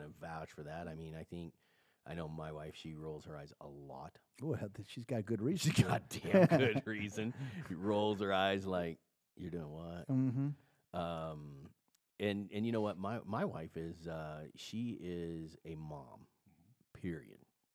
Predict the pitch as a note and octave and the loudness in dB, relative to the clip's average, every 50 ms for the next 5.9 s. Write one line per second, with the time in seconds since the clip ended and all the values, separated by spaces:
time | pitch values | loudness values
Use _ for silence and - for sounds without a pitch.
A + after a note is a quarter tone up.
0 | _ - - - E2+ F#2+ G2 - - F#2+ F2+ F2 F2 E2+ E2+ D#2+ - - - - | _ -14 -10 -6 -4 -4 -4 -6 -6 -6 -4 -2 -2 -2 -4 -6 -8 -10 -12 -10
1 | F2+ F2+ F2+ F2 F2+ F2+ F2 F2 F2 F2 F2 - _ _ _ _ _ _ _ _ | -8 -6 -6 -6 -6 -6 -6 -6 -8 -8 -10 -12 _ _ _ _ _ _ _ _
2 | _ _ _ _ _ - D#2+ D#2 D#2 D2+ D#2 - F2+ F2+ - - - F2+ F2+ F2+ | _ _ _ _ _ -12 -10 -8 -8 -8 -8 -6 -6 -6 -6 -6 -6 -4 -2 -2
3 | F2+ G#2+ C3 F3+ - - - G2 G2+ G#2 F3 - G#2 G#2+ G#2 G#2 G#2 G#2 G#2 G2+ | 0 0 0 2 2 2 2 2 4 6 8 8 8 8 6 6 4 4 4 4
4 | G2 F#2+ F2 - - - - - A#2 D#3 G3 F3+ - G3+ G3+ - E3+ - E3+ A3+ | 2 2 0 -2 -4 -8 -6 -2 0 0 2 0 0 -2 -4 -2 0 2 2 4
5 | C4+ - - - G2 G2 G2 F#2 E2 D#2 - - A#2 C3+ F3+ A3+ B3 D#3 | 2 2 0 0 2 2 2 2 0 -2 -4 -4 -2 -2 -2 -2 -4 -6